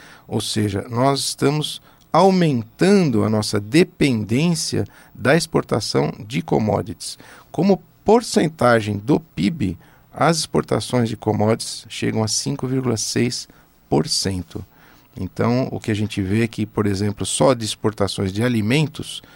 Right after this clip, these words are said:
no total das exportações, cinquenta e um por cento. Então, é uma força econômica real, embora empregue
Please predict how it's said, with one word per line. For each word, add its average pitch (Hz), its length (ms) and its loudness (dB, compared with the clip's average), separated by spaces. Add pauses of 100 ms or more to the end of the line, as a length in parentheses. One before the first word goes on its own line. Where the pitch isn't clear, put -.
(260)
no 104 140 -2
total 120 680 2
das 92 240 -4
exportações, 104 800 -4 (220)
cinquenta 113 760 -2
e 104 100 0
um 107 140 -2
por 110 180 -6
cento. - 380 -8
Então, 147 300 -2 (400)
é 139 100 0
uma 139 180 2
força 120 680 0
econômica 104 840 -2
real, 120 520 2 (580)
embora 123 600 4 (420)
empregue 107 760 0